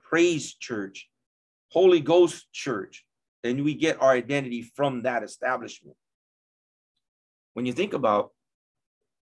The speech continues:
I don't know what you think on this, but when you think about, uh,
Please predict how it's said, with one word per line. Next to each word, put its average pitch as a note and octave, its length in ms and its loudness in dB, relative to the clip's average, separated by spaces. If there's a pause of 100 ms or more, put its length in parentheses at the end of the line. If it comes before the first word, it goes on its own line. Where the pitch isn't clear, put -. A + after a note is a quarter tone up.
(240)
I A#2 100 2
don't A#2+ 100 -2
know A#2 100 -2
what G#2+ 180 -6
you B2+ 100 -2
think B2 260 -6
on G2+ 160 -4
this, G#2 200 -6
but A2 200 -6 (920)
when B2 160 -2
you B2 100 -2
think C#3+ 200 -2
about, A#2+ 420 2 (560)
uh, A#2 260 -2